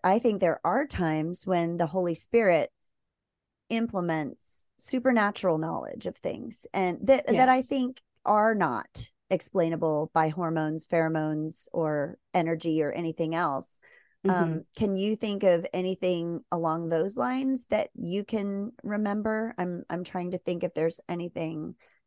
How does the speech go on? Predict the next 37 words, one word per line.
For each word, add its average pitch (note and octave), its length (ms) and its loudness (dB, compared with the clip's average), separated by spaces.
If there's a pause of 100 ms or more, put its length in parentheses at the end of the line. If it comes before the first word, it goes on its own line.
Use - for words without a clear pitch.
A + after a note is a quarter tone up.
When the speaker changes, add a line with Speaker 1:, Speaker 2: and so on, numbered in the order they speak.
(480)
Speaker 1:
um, E3 520 -6 (1200)
that - 160 -4
I E3 160 -2
can F3 260 -10
think E3 240 -10
of E3 160 -8
that E3 120 -4
I D#3 140 -2
know. D#3+ 240 -4
And A#3 180 -2
sometimes, B3 540 0
obviously, F3 460 2
you E3+ 180 -4
don't D3+ 280 0
know C#3+ 200 -2
what - 200 -6
it G2 140 -8
is. - 280 -8
You F#3 120 -2
don't F3+ 180 0
know E3 180 -2
if E3 140 -6
it's, - 400 -6
is D3+ 200 -4
it - 100 -2
the - 80 -2
Holy G3+ 220 -2
Spirit? G#3 540 -4 (160)
Is D#3 240 2
it D#3+ 140 6
Speaker 2:
Right. A3 320 4
You C4 160 0
really, E4 260 2
Speaker 1:
picking G#3 220 -2
Speaker 2:
yeah. F#3 140 4
Speaker 1:
up F#3+ 100 0
on F#3 380 2